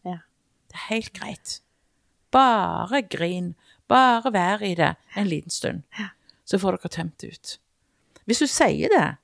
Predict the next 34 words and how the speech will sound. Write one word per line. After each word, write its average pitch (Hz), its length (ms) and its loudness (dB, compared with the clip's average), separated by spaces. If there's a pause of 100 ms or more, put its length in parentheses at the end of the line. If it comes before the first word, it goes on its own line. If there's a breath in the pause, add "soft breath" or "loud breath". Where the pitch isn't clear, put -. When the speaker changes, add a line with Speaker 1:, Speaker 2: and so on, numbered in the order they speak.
(120)
Speaker 2:
så - 140 -8
tåler 180 400 -2
du 180 120 -2
det. 135 180 -10 (240)
Speaker 1:
Ja. 185 160 -4 (640)
Speaker 2:
Hvis 185 120 0
du 247 120 0 (180)
sier 202 460 2
at 220 100 -6
nå 214 140 4 (180)
burde - 360 -2
de 359 140 -8
være 311 280 -2
takknemlige, - 580 -6
Speaker 1:
Ja. 240 200 2 (120)
Speaker 2:
så, 254 220 -2 (380 loud breath)
så - 100 -12 (320)
bl-, 190 180 -12
får 247 260 6
du 294 80 2
trangt - 480 -2
blikk, - 340 2
Speaker 1:
Ja. 208 180 -6 (100)
Speaker 2:
du 202 80 -2
får 202 440 -2
ører 160 380 0
som 214 160 -2
hører 165 260 0
like 175 280 -2
lite 349 260 0
som - 160 -4
ungene 175 300 0
gjør, 170 220 0
Speaker 1:
Ja. - 140 -12